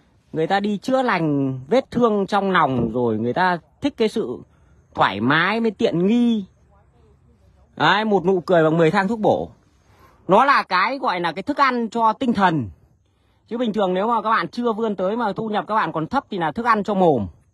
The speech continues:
thức ăn cho thể xác. Còn cái người có tiền thì người ta cần cái thức ăn cho tinh thần. Đấy, nói cái từ tinh thần là nó hơi trừu tượng. Nhưng mà thế ở làng tôi thì là hết đu đủ cảnh Tết này, xong cam đường canh, xong bưởi cảnh Tết, xong rồi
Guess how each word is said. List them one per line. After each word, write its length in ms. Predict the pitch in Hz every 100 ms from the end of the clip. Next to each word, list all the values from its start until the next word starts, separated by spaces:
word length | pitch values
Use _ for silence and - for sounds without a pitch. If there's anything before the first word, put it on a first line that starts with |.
| _ _ _ _ _
thức 100 | -
ăn 180 | 214 208
cho 160 | 202 196
thể 200 | 160 110
xác. 240 | 233 262 - - _ _ _ _ _ -
Còn 160 | 175
cái 100 | 196
người 160 | 226 196
có 120 | 190 196
tiền 220 | 208 165
thì 100 | 165
người 160 | 160 160
ta 120 | 190
cần 240 | 180 156
cái 80 | 165
thức 140 | 269
ăn 260 | 254 220 196
cho 260 | 196 185 180
tinh 200 | - 208
thần. 320 | 175 127 107 - - _ _ _ _ _ _ -
Đấy, 200 | 143 185
nói 200 | 185 208
cái 80 |
từ 140 | 196 175
tinh 220 | 202 196
thần 200 | 180 156
là 80 | 143
nó 120 | 147
hơi 160 | 208 196
trừu 180 | 175
tượng. 220 | 135 233 - - - - - - - - - - - - - -
Nhưng 100 | 247
mà 120 | 247
thế 120 | 240
ở 180 | 269 196
làng 260 | 202 196
tôi 220 | 196 233 214
thì 80 |
là 160 | 196 185
hết 200 | 208 254
đu 160 | 233 220
đủ 360 | 160 117 160
cảnh 180 | - 127
Tết 240 | 135 285 262
này, 260 | 190 180
xong 160 | 185 185
cam 260 | 233 220
đường 160 | 196 165
canh, 300 | 233 220 214
xong 200 | 202 196
bưởi 240 | 196 120
cảnh 260 | 107 113 104
Tết, 260 | - 269 -
xong 160 | 208
rồi 100 | 185